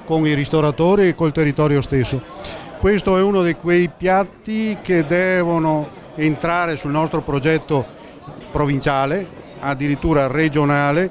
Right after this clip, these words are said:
che è un progetto che abbiamo in corso con la Regione Veneto e le Proloco, l'Umpli, eh, regionale. Eh, sul territorio l'oca di Portoguaro c'è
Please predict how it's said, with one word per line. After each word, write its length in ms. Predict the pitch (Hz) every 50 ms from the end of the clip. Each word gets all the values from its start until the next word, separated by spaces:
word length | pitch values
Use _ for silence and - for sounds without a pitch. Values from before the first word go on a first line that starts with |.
| - - - - - - -
che 460 | - 156 156 165 165 165 165 - -
è 120 | - 151 143
un 220 | 147 147 147 143
progetto 400 | - 147 151 139 160 165 165 165
che 80 | 147 147
abbiamo 480 | 139 135 151 156 156 160 151 143 139
in 160 | 135 127 123
corso 400 | 123 - 151 160 160 139 - 143
con 140 | 123 123 139
la 100 | 135 135
Regione 400 | 135 139 139 135 151 151 147 143
Veneto 580 | 139 143 143 143 143 139 135 135 - 127 123 117 - - - - - - - - -
e 200 | - 151 147 147
le 100 | 139 143
Proloco, 600 | 143 - - 143 143 139 139 139 - - 208 202 170
l'Umpli, 600 | 139 139 143 139 - 139 135 131 131 127 131 131 147
eh, 360 | 139 127 127 131 127 123 123 123
regionale. 680 | 135 139 131 151 151 147 147 147 151 165 180 185 180 - - - - - - - - - - -
Eh, 560 | 156 143 143 143 143 139 139 139 143 139 135 131
sul 280 | - - 190 196 170
territorio 880 | - 190 190 180 175 - - 196 214 220 214 226 226 220 226 220 196 185 - - - - - - - -
l'oca 540 | - 131 147 165 175 185 175 185 - 180 170
di 100 | 156 160
Portoguaro 720 | - 170 165 - - 160 156 151 160 156 156 151 147 143
c'è 320 | 143 - 190 202 214 202